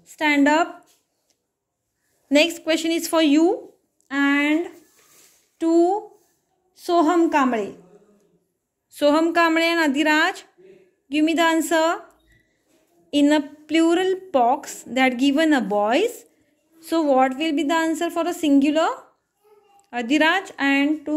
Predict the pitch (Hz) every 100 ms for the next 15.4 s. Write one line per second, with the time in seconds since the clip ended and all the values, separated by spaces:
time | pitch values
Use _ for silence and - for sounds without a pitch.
0 | 320 302 311 339 349 330 349 349 392 571
1 | - _ _ _ _ _ _ _ _ _
2 | _ _ 311 320 311 _ 320 - _ _
3 | _ _ _ _ _ _ _ 1077 - 1077
4 | 906 906 - 932 - - - _ 226 262
5 | 285 294 277 285 262 226 220 175 - _
6 | _ _ _ _ _ _ _ _ _ _
7 | _ _ _ _ _ 123 _ _ _ _
8 | _ _ 339 330 _ _ _ _ _ _
9 | _ _ - - 302 302 339 349 339 330
10 | 349 392 539 - _ _ _ _ _ _
11 | _ _ _ _ _ _ _ _ _ _
12 | _ _ _ _ _ _ _ _ _ _
13 | _ _ _ _ _ _ _ _ _ -
14 | 208 220 247 262 294 311 349 339 370 339
15 | 330 302 302